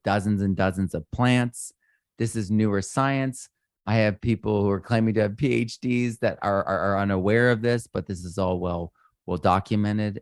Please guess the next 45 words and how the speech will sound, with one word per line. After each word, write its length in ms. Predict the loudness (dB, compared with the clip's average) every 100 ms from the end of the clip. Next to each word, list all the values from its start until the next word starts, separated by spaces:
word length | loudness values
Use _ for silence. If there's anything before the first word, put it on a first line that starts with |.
| -8
and 360 | -4 -4 -6 -10 _
replicable 1000 | -6 -4 -4 _ -6 -4 -10 -8 -10 -8
because 340 | -10 -4 -6 -6 _ _ -2
Doctor 200 | -2 0
James 320 | 0 0 0
F, 320 | -2 -4 -10 -4
uh, 280 | 0 0 -2
White 500 | -2 2 2 2 -4 _ _
is 180 | -6 -4
incredible 800 | -2 -4 -10 -2 2 2 2 -2
because 340 | -2 -4 -6 -6
he 240 | -8 -8 -4
gives, 540 | 2 4 4 0 -8 _ _ _ _
A, 260 | 0 0 0
he 40 |
gives 220 | -4 -6
credit 340 | -4 -2 -2 -2
to 100 | -8
each 180 | -8
student 380 | -8 -4 -2 -2
for 160 | -4 -4
all 140 | -2
the 80 | -2
parts 380 | -4 -2 -2 -4
that 100 | -6
they 120 | -6
did. 360 | -2 0 2 0
And 100 | -4
he's 120 | -8
got 100 | -10
their 120 | -10
picture 320 | -10 -10 -8 -6
and 240 | -6 -8
their 80 | -6
name 380 | -2 0 0 0
and 80 |
everything. 560 | -2 -4 -6 -6 -6 -10 _ _ -12
Excellent 380 | -12 -10 -12 -10
professor. 400 | -10 -8 -8 -10
He's 80 |
been 160 | -8 -6
at 140 | -6
it 60 | -8
forty 240 | -8 -8 -6
years. 360 | -4 -4 -6